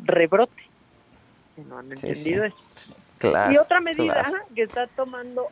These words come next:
Speaker 1: otro presidente es el presidente turco, Erdogan, que él lleva en su comitiva, pues, a una persona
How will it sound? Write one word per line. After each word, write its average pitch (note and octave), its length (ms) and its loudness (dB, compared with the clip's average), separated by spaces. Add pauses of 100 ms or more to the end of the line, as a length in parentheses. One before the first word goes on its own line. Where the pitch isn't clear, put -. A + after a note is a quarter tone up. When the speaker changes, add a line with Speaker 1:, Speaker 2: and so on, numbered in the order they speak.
Speaker 1:
otro A#3+ 380 -2
presidente B3+ 920 -4
es G#3 260 -4 (120)
el F#3 380 -8
presidente G3+ 520 -8
turco, A#3 640 -8 (120)
Erdogan, A3 680 -2 (300)
que C4 100 4
él C4+ 160 2
lleva C#4 380 2 (100)
en A3+ 240 -8
su A3 320 -14
comitiva, A#3 540 -4
pues, A3 180 -6
a G#3+ 80 2
una A#3+ 240 -2
persona B3 560 -4